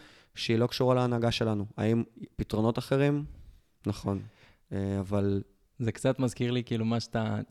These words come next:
Speaker 2: דיברנו קצת לפני שהתח-, אה, התחלנו להקליט, ודיברת על מיינדפולנס, ואחד הדברים המשמעותיים במיינדפולנס זה באמת הזיהוי. אז אנחנו עדיין לוקים כעם בבעיה <laughs> שעדיין לא זיהינו.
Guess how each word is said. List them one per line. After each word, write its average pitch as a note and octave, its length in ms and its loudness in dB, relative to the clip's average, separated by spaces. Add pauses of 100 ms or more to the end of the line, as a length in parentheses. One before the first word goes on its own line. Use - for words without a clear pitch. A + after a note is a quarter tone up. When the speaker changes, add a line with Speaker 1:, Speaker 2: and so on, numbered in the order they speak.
(160)
Speaker 2:
דיברנו A2 380 0
קצת G#2+ 200 -4
לפני A2+ 220 -2
שהתח-, G#2 800 -2 (200)
אה, A2+ 60 0 (260)
התחלנו A2+ 400 2
להקליט, A2 420 2 (840)
ודיברת A2 360 2
על A2 120 2
מיינדפולנס, A#2+ 720 0 (360)
ואחד G#2+ 220 2
הדברים A#2+ 300 4
המשמעותיים A#2 600 4
במיינדפולנס A#2 600 2
זה G#2+ 100 0
באמת A2+ 320 4 (100)
הזיהוי. G#2 600 8 (520)
אז A2 140 -2
אנחנו A#2 360 4
עדיין A#2 280 6
לוקים A2+ 640 6 (260)
כעם G#2+ 500 4
בבעיה G#2 580 6
<laughs> - 60 -4
שעדיין A2 360 4
לא A2 120 6
זיהינו. G#2 520 2